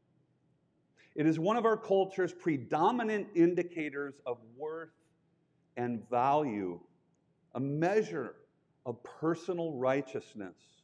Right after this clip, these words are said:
The more frantic the activity, the better." That's the way the culture trains us to think and to feel. But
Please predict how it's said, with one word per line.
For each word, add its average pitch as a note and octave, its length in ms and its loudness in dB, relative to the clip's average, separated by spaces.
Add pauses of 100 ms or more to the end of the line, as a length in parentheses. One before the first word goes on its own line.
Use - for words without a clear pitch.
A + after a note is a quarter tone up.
(680)
The D3+ 100 6
more E3 260 4
frantic G#3+ 840 -2
the F#3+ 160 -4
activity, D3+ 800 -10 (1200)
the A#2 80 0
better." A#2+ 540 -2 (1800)
That's C#3 340 0
the F3 120 -4
way C#3+ 300 0
the B2 100 -4
culture C3+ 420 -10
trains B2 440 -6
us A2 200 -8
to A#2 60 -16 (100)
think C3 300 -6
and A2 100 -8
to G2+ 80 -6 (140)
feel. C#3+ 400 0 (300)
But D#3 100 -2